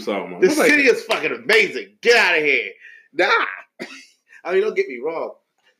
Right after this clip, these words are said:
Speaker 2: The reason why I, I idolize Dissidia because when I played overseas, that was the game to play. So
Speaker 1: I mean, I love, see, I love Dissidia when it was on P S P.
Speaker 2: <sighs> So you have to gripe about the three-man story, Pori, the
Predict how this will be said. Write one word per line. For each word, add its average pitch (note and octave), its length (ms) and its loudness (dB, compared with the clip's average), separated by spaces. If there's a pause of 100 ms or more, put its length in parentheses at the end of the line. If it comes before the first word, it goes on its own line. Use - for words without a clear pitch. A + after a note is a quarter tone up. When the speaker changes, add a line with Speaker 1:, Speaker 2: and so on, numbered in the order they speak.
Speaker 2:
The C#3 80 -4
reason F#3 240 -4
why E3+ 160 -4 (200)
I, B2+ 240 0 (300)
I G#2+ 460 -4
idolize A#2 580 -6 (100)
Dissidia B2 560 -4
because G2+ 380 -10
when F#2+ 120 -14
I G2 80 -6 (100)
played G#2+ 180 0
overseas, A2 880 -8 (200)
that - 140 -10
was - 100 -20
the F#2 100 -8
game F#2 240 -4
to - 80 -12
play. - 300 -6 (960)
So - 260 -14 (260)
Speaker 1:
I F#3+ 40 -2
mean, G3 180 0
I F#3 60 0
love, G3+ 320 4 (180)
see, F#3 280 -2 (580)
I D3+ 60 0
love F3 260 0
Dissidia C3 400 -4
when A#2 100 -2
it A2+ 40 -4
was G#2+ 100 -4
on G2+ 140 -2
P G#2 160 -6
S E2+ 120 -8
P. - 140 -18
Speaker 2:
<sighs> - 1400 -18
So - 160 -2
you A#2 160 0
have B2 240 -2
to B2 80 0
gripe A#2 400 -4
about - 220 0
the G2 80 -10
three-man G2+ 400 -2
story, G2+ 260 0
Pori, G#2 540 2
the G2 280 -2